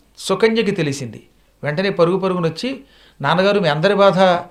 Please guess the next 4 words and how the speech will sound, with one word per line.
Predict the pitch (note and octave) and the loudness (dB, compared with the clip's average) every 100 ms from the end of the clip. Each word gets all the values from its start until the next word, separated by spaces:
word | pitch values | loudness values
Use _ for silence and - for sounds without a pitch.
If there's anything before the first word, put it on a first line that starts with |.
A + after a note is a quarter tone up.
| - _ _ _ _ C#3 | -20 _ _ _ _ -4
విషయం | D3 G#3+ G3 | -2 0 0
నాకు | D#3+ | 0
అర్థమయ్యింది. | C3+ A#2+ F3 E3+ E3 A3+ A#3+ F3 _ - - - _ | -2 -2 -2 -2 -2 -4 -6 -12 _ -20 -20 -20 _
ఈ, | D#3+ F3 E3 D#3+ D3 | -4 -2 -2 -2 -2